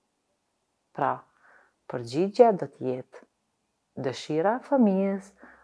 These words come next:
është që të ketë një biçikletë prej çokolate. Kush i thot këto fjalë? Një djalë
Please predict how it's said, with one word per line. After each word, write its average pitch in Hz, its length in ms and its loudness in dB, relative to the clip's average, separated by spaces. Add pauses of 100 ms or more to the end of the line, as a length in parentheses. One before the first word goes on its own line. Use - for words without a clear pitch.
(120)
është 208 240 -2
që 180 100 0
të 147 160 -6
ketë 160 320 -4
një 151 100 -6
biçikletë 139 640 -8
prej 135 200 -4
çokolate. 156 680 0 (1900)
Kush - 200 2
i 262 80 8
thot 208 240 0
këto - 240 -8
fjalë? 127 400 -4 (540)
Një 147 180 -4
djalë 202 460 4